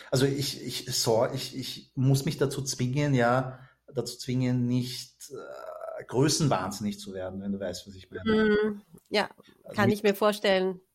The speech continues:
Speaker 1: Ja, also mir ist das wirklich sehr wichtig, äh, alles zu tun, um auf dem Boden zu bleiben, weil ich weiß, äh,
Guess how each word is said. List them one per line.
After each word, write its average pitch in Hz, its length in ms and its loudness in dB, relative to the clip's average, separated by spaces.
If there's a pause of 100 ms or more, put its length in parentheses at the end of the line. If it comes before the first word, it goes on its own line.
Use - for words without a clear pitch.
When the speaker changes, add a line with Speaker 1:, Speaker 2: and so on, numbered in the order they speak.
(140)
Speaker 1:
Ja, 101 100 0
also 135 180 2
mir 127 60 8
ist 127 120 0
das 135 180 -2
wirklich 131 320 2
sehr 113 260 4
wichtig, - 720 -4 (200)
äh, 101 60 -12
alles 107 680 -2
zu 127 100 0
tun, 120 220 4
um 117 160 2
auf - 140 -2
dem 110 120 -4
Boden 110 240 -2
zu 110 160 -4
bleiben, 101 240 -2
weil 104 100 2
ich 104 160 -6
weiß, 190 480 -4 (600)
äh, 277 60 -20